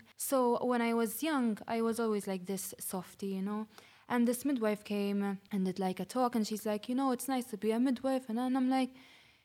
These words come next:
"You know, it's nice to be a midwife. I think I'll just do that then." And, uh, I don't know, like, m-, when it, even when you think about, when I used to think about, like, money doesn't interest me. Like, I didn't want to do, like, accounts or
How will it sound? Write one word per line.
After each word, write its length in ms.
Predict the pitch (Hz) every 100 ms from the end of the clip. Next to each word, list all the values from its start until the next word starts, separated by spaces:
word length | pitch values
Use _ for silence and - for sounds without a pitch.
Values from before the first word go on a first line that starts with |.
| _
"You 100 | 381 370
know, 120 | 320
it's 200 | 285 -
nice 180 | 240 214
to 60 | 180
be 140 | 175
a 80 | 165
midwife. 460 | 165 160 180 180 208
I 100 | 208
think 300 | 233 220 196
I'll 100 | 190 196
just 140 | 185
do 160 | 180 175
that 180 | 175 170 -
then." 260 | 170 170 - -
And, 320 | 233 233 233
uh, 140 | 240 - - _ _ _ _ _ _ _ _ _ _ _ - -
I 100 | 254
don't 140 | 277
know, 220 | 233 233
like, 300 | 233 240 240 -
m-, 160 | 226 - -
when 200 | 233 233
it, 240 | - - - _ _ -
even 340 | 277 220 214
when 140 | 202 202
you 80 |
think 320 | 196 202 190 185
about, 240 | 190 190
when 120 | 196
I 60 | 190
used 200 | 190 180
to 60 | 190
think 220 | 214 196
about, 240 | 185 180
like, 240 | 196 190 214
money 300 | 233 233 202
doesn't 400 | 202 196 180 180
interest 520 | 175 - 180 - -
me. 120 | 196
Like, 200 | 190 190
I 260 | 208 220 214
didn't 220 | 226 226
want 120 | 196
to 60 | 180
do, 100 | 185
like, 220 | 185 -
accounts 760 | 180 - - 196 196 202 196 -
or 200 | 202